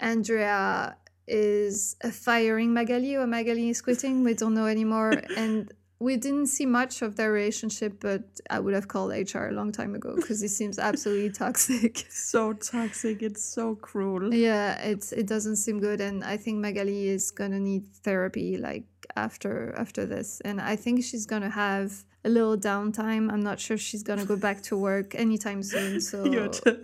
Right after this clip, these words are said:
Speaker 2: picturing Magali's whole future here. <laughs>
Speaker 1: Yes, I feel for Magali. Magali should have her show.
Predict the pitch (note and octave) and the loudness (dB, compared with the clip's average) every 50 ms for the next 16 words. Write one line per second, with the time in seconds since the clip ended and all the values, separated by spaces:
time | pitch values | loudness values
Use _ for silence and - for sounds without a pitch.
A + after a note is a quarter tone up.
0 | - _ _ - - B3+ G#3+ G3+ - - - G#3+ G#3+ G#3 G#3 A#3+ - - B3 G#3 | -16 _ _ 0 2 4 4 4 2 -2 -2 0 0 0 0 -2 -2 0 2 2
1 | G3 G3 F#3+ - G#3+ A3 G#3+ G3 F#3 G3+ - - - C4 G#3 F#3+ G3 A3 - - | 4 2 2 -2 -4 -4 -2 -2 -2 -2 -4 -2 0 2 2 2 0 -2 -6 -6
2 | - G#3 G3+ G3 G3 G3 - - A3 C4+ C4+ A3 G#3 G#3 G#3+ - - - - - | -2 0 2 2 2 0 -2 -2 -2 -2 0 0 0 0 0 -2 -2 -4 -6 -18
3 | - - - - - D4 - - - - A#3 A3+ A3+ A#3 - - - B3 A#3 - | -16 -14 -6 -2 -2 -2 -2 -2 2 4 6 6 6 4 2 0 0 0 0 2
4 | - D#4+ D#4+ D#4 - C#4 B3 A#3 A3+ A3 A3 A3 A3 A3 A3+ A#3+ B3+ C4+ C#4 C#4+ | 4 4 2 2 2 2 2 2 2 2 0 0 0 0 0 2 2 2 2 2
5 | D4+ D#4+ - - C4 A#3 - B3 B3+ A#3 C#4+ A#3+ A3+ A3 A#3 A3+ A3+ A#3 - - | 2 2 4 4 2 4 4 4 4 4 4 2 0 0 0 2 2 0 0 0
6 | B3 A3+ A3 - | 2 2 2 2